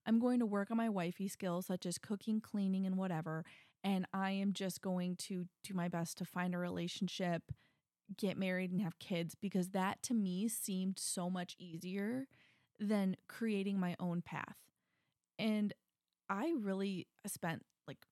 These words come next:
so many years of my life just jamming a square peg into a round hole until, you know, finally you just give up on that and it becomes too much work. And now I'm right back to where I started.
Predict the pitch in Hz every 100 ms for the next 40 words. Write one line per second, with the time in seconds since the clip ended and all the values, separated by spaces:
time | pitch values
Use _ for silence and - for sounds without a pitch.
0 | _ - - _ - - 202 180 180 180
1 | 170 185 175 127 87 190 190 - - 165
2 | 170 170 175 - - - 170 175 180 175
3 | 196 180 170 151 180 180 160 180 247 _
4 | - - _ _ _ 220 220 220 196 180
5 | - _ - 214 185 - 143 143 160 180
6 | 185 175 175 - 180 - - 190 202 226
7 | 269 - _ _ - 208 185 - _ _
8 | _ 202 - 185 180 - 208 180 180 175
9 | - 165 175 220 190 170 175 175 160 165
10 | - 160 175 - 180 165 170 175 - -
11 | - 240